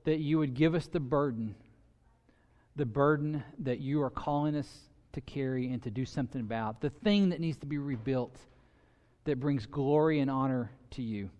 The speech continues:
Father, whether that, that's a marriage or that's a ministry, that's a relationship, that's forgiveness that needs to be extended, whatever form that takes, Father, that you would give us clarity of it.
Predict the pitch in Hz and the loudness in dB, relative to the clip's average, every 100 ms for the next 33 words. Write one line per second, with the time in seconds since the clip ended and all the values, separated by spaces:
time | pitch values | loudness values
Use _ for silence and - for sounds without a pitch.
0 | _ _ _ _ _ _ _ _ _ _ | _ _ _ _ _ _ _ _ _ _
1 | _ _ _ - 160 156 156 151 160 - | _ _ _ 6 8 8 6 6 4 2
2 | 151 139 131 117 127 170 180 175 - 139 | 0 2 -2 -2 0 2 2 0 -2 -4
3 | 120 120 127 175 170 - 175 165 - _ | -2 -2 0 0 0 -4 -4 -6 -12 _
4 | _ _ _ - - - - 143 143 131 | _ _ _ -20 -20 -6 0 0 0 0
5 | 135 175 170 147 170 156 123 110 143 117 | 4 4 2 -4 0 0 -2 -6 -8 4
6 | 165 180 165 156 160 151 139 135 - - | 4 4 -2 -4 -2 -4 -4 -6 -6 -4
7 | 156 143 143 131 - _ _ _ _ _ | -4 -4 -6 -10 -18 _ _ _ _ _
8 | _ _ _ _ 143 143 165 180 175 - | _ _ _ _ 2 8 8 8 4 -4
9 | - 165 170 165 156 - - 151 143 - | -6 0 0 2 -2 -4 -6 -4 -4 -4
10 | 143 131 127 117 123 135 131 143 143 131 | 0 0 0 -4 -6 -6 -6 -4 -4 -4
11 | 131 131 120 - - - - _ _ _ | -2 -2 -6 -10 -18 -20 -20 _ _ _
12 | _ _ _ _ _ _ 135 139 131 - | _ _ _ _ _ _ -4 -2 -4 -8
13 | - 156 156 147 127 127 | 0 2 2 2 2 0